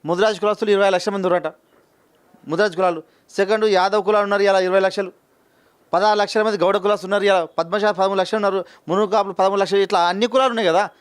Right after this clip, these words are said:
అందరూ ఉన్న అన్ని కులాలు ఉన్నాయి కాబట్టి ఇది మంచిదే కాదంటే బీసీలకు ఎక్కడ అన్యాయం జరగదు. మన ముఖ్యమంత్రి గారు కూడా బీసీలకు, బీసీ పక్షపాతి ఇవాళ,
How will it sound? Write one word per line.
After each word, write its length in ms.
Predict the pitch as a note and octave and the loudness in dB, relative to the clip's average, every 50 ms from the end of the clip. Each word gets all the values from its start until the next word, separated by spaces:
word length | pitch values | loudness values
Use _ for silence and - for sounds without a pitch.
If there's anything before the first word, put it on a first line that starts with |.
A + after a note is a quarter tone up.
| _ _ _ _ - - - B2 | _ _ _ _ -6 -4 -2 -2
అందరూ 220 | E3 F#3+ C#4 C4+ C4+ | 0 0 0 0 0
ఉన్న 100 | B3 B3 G3 | 0 0 -2
అన్ని 120 | G3+ A#3 A#3+ | -2 -2 -2
కులాలు 200 | A#3 B3 B3+ A#3+ A#3 | 0 0 0 0 0
ఉన్నాయి 160 | A#3+ B3 A#3 | -2 0 0
కాబట్టి 300 | B3+ A#3 B3 B3 A3 D4 D#4 D4+ - _ _ _ - G#3+ | 0 0 0 -2 -4 -6 -8 -10 -14 _ _ _ -4 -2
ఇది 120 | G#3+ G#3+ G#3+ G#3 F#3+ E3+ D#3+ D3+ C#3+ C#3+ C3 C3 | 0 2 2 2 2 0 -2 -2 -4 -4 -6 -6
మంచిదే 320 | D3+ F3 E3 C4 D#4 C#4 G#3+ D#3+ B2+ - - E3 | -6 -8 -4 -2 0 0 0 0 -2 -6 -4 -2
కాదంటే 260 | F#3+ A3+ A3+ A#3 A3+ F#3+ D3+ C#3 C3+ C#3+ | -2 0 0 0 0 -2 -2 -4 -4 -2
బీసీలకు 320 | F3 E3+ F#3 A3+ G#3 F#3 E3+ | -2 -2 -2 -2 -4 -4 -4
ఎక్కడ 200 | E3 F#3+ F3+ D#3 C#3 | -4 -2 -2 -2 -2
అన్యాయం 260 | D#3 E3 F#3 G3 F#3 E3 | -2 -2 -4 -2 0 0
జరగదు. 260 | E3 D#3+ F3+ G3+ A#3+ C#4 C5 - - _ _ - | 0 0 2 2 2 0 0 -4 -16 _ _ -6
మన 100 | B2 D3 D#3 D3 | -4 -4 -2 -4
ముఖ్యమంత్రి 400 | C#3 - G3 F#3+ G3 G3 F#3+ G3 G3 | -4 -2 0 0 0 0 2 2 2
గారు 140 | F#3+ G3 G3 | 2 2 0
కూడా 140 | F#3+ F#3+ A#3 F#3+ D#3+ | 0 -2 -2 -2 -2
బీసీలకు, 420 | E3+ F#3 F3+ - G3+ G3+ A3 G3 E3 C#3 | -4 -4 -4 -4 -2 -2 -2 -2 -2 -2
బీసీ 200 | D3+ E3+ - - - D#3 | -4 -4 -4 -4 -6 -6
పక్షపాతి 340 | D3+ - A#3+ B3 B3 A3 G#3+ | -2 0 0 0 2 2 2
ఇవాళ, 160 | G3 D#3+ | 2 0